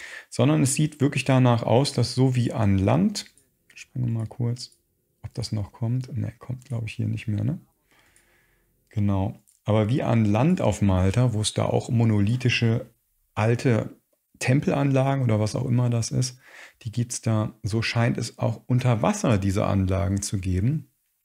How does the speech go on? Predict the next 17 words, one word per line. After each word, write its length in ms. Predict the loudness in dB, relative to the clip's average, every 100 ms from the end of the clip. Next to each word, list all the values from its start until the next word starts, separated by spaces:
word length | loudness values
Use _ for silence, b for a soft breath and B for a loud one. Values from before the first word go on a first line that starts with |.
| _ _ _ B B B B B B _
Was, 380 | -2 0 -4 -10 _ _ _ _ -20 -16 -2
was 220 | -2 0
bedeutet 460 | 2 4 4 2
das 140 | 0 0
aber, 360 | -2 -2 -6 -10 -4
wenn 200 | 0 2
solche 300 | 2 2 0
Anlagen 400 | 2 4 6 6
jetzt 240 | 4 2
unter 380 | 4 6 6 6
Wasser 320 | 4 2 0
zu 100 | 0
finden 420 | 0 2 2 2 0
sind? 360 | 0 -2 -4 _ _ _ _ _ _ _ -18 B B -4
Dann 140 | 2
heißt 200 | 4 4
das, 300 | 0 -4 _